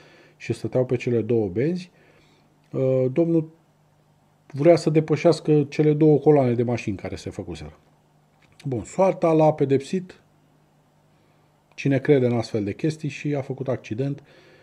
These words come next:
și în felul ăsta am aflat și noi prostimea de treaba asta. Dar sunt foarte, foarte, foarte multe chestii de care noi prostimea nu aflăm, că nu avem cum. Adică chestii de-astea șmecherești, făcute așa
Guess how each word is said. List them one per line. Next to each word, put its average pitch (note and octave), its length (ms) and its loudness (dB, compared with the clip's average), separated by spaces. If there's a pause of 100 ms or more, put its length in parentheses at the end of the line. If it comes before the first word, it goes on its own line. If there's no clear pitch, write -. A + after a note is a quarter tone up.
(120)
și - 120 -20
în D#3 60 4
felul F3 200 4
ăsta D#3 160 2
am C#3 120 2
aflat C3+ 220 -2
și - 120 -10
noi A#2+ 100 -4
prostimea G#2 460 -8
de F#2 80 -10
treaba E2+ 280 -14
asta. - 160 -20 (280)
Dar C3 120 -2
sunt D#3 220 0
foarte, D#3 320 2
foarte, C3+ 340 -2
foarte C3 300 -4
multe A2 300 -6
chestii C3+ 440 -4 (720)
de C3+ 100 0
care D3+ 220 6
noi D#3 180 4
prostimea D3+ 420 2
nu A#2 160 0
aflăm, F2 280 -8
că - 160 -12
nu C3+ 180 -6
avem C3 240 -6
cum. E2 340 -10
Adică F#2 320 -12 (400)
chestii D3+ 320 0
de-astea C3+ 300 2
șmecherești, B2 640 2
făcute - 440 -6
așa G#2 540 -2